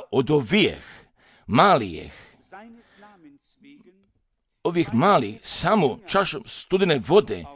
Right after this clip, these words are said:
u ime učeničko, u ime učeničko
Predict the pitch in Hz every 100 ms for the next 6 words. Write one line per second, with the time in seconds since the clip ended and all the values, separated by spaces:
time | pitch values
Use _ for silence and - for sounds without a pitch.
0 | _ _ - 175 208 170 - 233 139 147
1 | 208 - - 98 73 - 214 _ _ _
2 | _ _ _ _ _ _ 107 165 208 143
3 | - 139 143 156 196 - 107 82